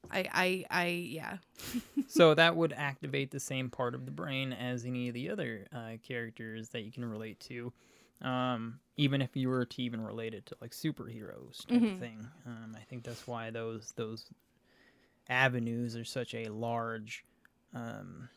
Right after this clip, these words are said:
Speaker 2: place to play around in.
Speaker 1: Yeah.
Speaker 2: You know? I think the way that they go about and create these characters, too, is so, um, sophisticated that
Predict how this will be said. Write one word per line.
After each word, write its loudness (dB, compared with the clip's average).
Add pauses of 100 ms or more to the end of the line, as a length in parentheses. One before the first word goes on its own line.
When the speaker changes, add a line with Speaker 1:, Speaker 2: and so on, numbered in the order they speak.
(420)
Speaker 2:
place -8
to -12 (320)
play -2
around -4
in. -14 (320)
Speaker 1:
Yeah. 4 (220)
Speaker 2:
You -10
know? -12 (640)
I -2
think -2
the -4
way 2
that -4
they -8
go 2 (240)
about 0
and -8
create -6
these -12
characters, -6
too, -4 (140)
is -10
so, -6 (420)
um, -12 (320)
sophisticated -10 (220)
that -2